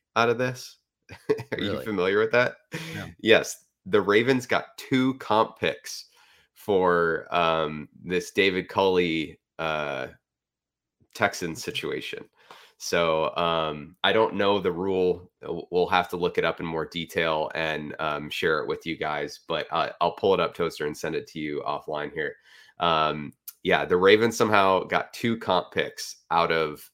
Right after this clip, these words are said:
Speaker 1: the way the Texans handled this David Culley situation. And David Culley makes, like, seventeen million dollars for, uh, one year of work. Not bad.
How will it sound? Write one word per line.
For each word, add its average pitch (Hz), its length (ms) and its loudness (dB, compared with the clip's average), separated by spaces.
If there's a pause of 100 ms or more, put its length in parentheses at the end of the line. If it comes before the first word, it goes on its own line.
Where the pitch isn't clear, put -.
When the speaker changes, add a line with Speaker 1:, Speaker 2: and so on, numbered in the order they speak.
Speaker 1:
the - 120 -4
way 85 140 4
the 80 80 0
Texans 82 440 -6
handled 78 340 -4
this 76 160 -10
David 76 280 -4
Culley 98 220 2
situation. 90 760 -2 (300)
And 90 240 2
David 92 260 2
Culley 92 300 4
makes, 87 260 0
like, 87 120 0
seventeen 90 440 -2
million 82 220 -2
dollars 73 340 -2
for, 71 580 -8
uh, 73 200 -6
one 76 220 -8
year 73 140 -2
of 71 100 -8
work. - 280 -6 (120)
Not 85 180 -4
bad. - 180 -10